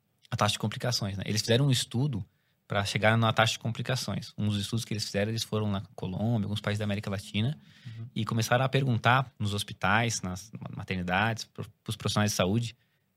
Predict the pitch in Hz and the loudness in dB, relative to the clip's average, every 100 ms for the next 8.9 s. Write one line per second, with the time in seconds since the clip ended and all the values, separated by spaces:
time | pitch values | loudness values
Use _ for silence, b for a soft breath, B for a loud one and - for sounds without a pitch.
0 | _ - 98 123 123 131 127 127 - 131 | _ -2 0 4 4 6 6 6 4 0
1 | 123 - 123 131 135 120 120 98 95 104 | 0 2 6 6 8 8 8 4 0 0
2 | 101 95 107 - 117 98 - - 101 107 | 0 -4 -2 2 2 0 -4 -4 -2 -2
3 | 131 - 123 135 156 151 156 135 104 _ | -2 -2 -2 -2 -2 0 0 0 -4 _
4 | 135 139 135 127 113 123 117 113 110 - | -2 2 2 4 6 6 8 8 8 6
5 | 135 135 135 139 127 135 123 127 123 123 | 4 6 6 6 4 2 0 0 0 -2
6 | 120 117 117 - 139 95 - - - - | -2 -2 -2 -2 0 -2 -4 -8 -10 -12
7 | _ _ _ - 117 - 110 113 113 117 | _ _ _ -6 0 2 4 4 4 2
8 | 127 151 131 110 - - 95 92 92 | 0 0 2 2 -2 -4 -4 -2 -4